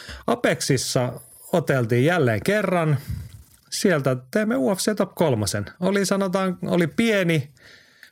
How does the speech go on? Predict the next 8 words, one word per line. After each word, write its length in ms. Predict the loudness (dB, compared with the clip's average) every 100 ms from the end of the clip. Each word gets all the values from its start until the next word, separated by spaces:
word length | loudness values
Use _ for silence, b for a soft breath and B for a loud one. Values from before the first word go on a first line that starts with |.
| _
pieni 300 | 0 2 2
ilta, 340 | 2 2 0
ei 160 | 2 0
suurimpia 520 | 2 2 0 0 0
tähtiä, 460 | 0 -2 0 0 2
mut 500 | 0 -2 -10 -12 B B B B
tunteet 580 | 0 2 2 0 0 0
ja 280 | 0 2 -2